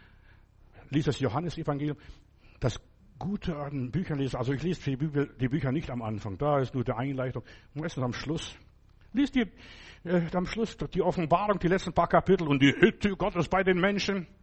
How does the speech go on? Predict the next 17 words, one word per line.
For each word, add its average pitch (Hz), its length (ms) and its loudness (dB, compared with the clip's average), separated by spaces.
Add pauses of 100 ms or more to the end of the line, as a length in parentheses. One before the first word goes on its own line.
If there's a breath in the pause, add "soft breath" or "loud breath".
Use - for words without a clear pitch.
(320 soft breath)
Und 131 100 0
da 139 80 4
wird 143 200 2
kein 190 260 2
Leid, 180 340 2
kein 190 220 2
Schmerz, 180 360 -2
kein 185 180 0
Geschrei, 170 380 2
nichts 170 340 -2
mehr 175 100 -2
sein, 175 300 -6 (460 soft breath)
denn 131 80 -2
das 135 140 0
Erste 147 220 -2
ist - 80 -8
vorbei. 135 360 -2